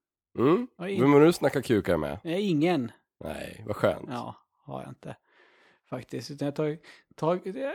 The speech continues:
Speaker 2: jag har tagit det lugnt. Jag lyckades få hundra likes på en bild på Instagram.
Speaker 1: Oj, jävlar!
Speaker 2: Yes.
Speaker 1: Eh, hade du hashtags på den?
Speaker 2: Nej. Utan
Speaker 1: Inte
Speaker 2: hashtags.
Speaker 1: det ens?
Speaker 2: Utan
Speaker 1: Utan
Speaker 2: ha-,
Speaker 1: hashtags?
Speaker 2: utan hashtags.
Speaker 1: Ja,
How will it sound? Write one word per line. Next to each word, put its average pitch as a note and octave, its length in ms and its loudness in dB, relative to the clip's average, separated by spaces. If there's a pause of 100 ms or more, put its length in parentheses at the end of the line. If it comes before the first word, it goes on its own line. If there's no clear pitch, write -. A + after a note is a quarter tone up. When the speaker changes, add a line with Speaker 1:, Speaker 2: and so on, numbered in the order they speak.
Speaker 2:
jag G#3+ 80 2
har G#3+ 60 0
tagit A3 260 6
det G3 60 10
lugnt. F#3 360 4
Jag G#3 160 6
lyckades G#3+ 520 2
få G3+ 540 2 (340)
hundra G#3+ 380 4
likes G3 420 0
på F#3+ 120 0
en F#3 120 4
bild D3 400 2 (260)
på E3 80 2
Instagram. D#3 540 2 (260)
Speaker 1:
Oj, G3 400 12
jävlar! G#2+ 720 6
Speaker 2:
Yes. D3 640 0 (680)
Speaker 1:
Eh, C3 80 0
hade A2+ 280 4
du A2+ 120 6
hashtags G2+ 600 2
på D2 160 -4
den? C2 220 -8 (100)
Speaker 2:
Nej. E3 360 4 (400)
Utan F#3+ 360 6
Speaker 1:
Inte G3 140 10
Speaker 2:
hashtags. D3+ 140 4 (120)
Speaker 1:
det C#4 80 10
ens? E2+ 400 4
Speaker 2:
Utan F3+ 320 6
Speaker 1:
Utan F#3 160 8
Speaker 2:
ha-, F3+ 80 8
Speaker 1:
hashtags? G#2+ 580 2
Speaker 2:
utan F#3+ 240 0
hashtags. D3 560 -4 (400)
Speaker 1:
Ja, F2+ 80 -8